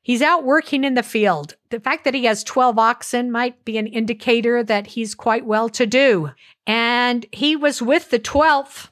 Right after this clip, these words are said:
ox when Elijah passed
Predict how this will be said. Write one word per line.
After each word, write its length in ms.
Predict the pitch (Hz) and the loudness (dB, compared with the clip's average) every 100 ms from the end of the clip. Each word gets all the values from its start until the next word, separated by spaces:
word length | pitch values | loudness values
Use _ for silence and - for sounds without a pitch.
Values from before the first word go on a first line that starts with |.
| _ _ _ _ - | _ _ _ _ -2
ox 540 | 202 208 - - - _ - - _ _ | 0 0 -6 -18 -18 _ -20 -20 _ _
when 460 | 233 240 233 233 - - | -2 2 2 0 -4 -4
Elijah 600 | 214 214 240 262 269 254 | 0 0 0 0 -2 -4
passed 800 | - 240 247 262 - - - | -2 0 0 -2 -8 -12 -16